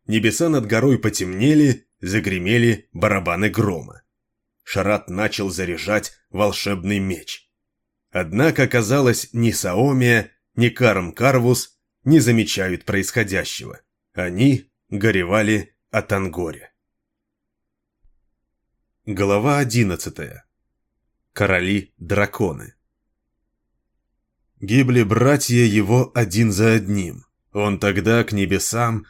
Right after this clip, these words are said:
обратился благим. Чтобы света владыку на помощь призвать, тут же по небу гром прокатился.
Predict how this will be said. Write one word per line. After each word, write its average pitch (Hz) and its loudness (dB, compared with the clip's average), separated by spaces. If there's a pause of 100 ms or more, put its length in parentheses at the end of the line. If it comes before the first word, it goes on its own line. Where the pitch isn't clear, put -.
(160)
обратился 101 -2
благим. 92 -4 (260)
Чтобы 101 -2
света 113 0
владыку 104 0
на 90 -2
помощь 113 0
призвать, 95 -2 (280)
тут 127 0
же 101 2
по 104 0
небу 110 2
гром 107 0
прокатился. - -6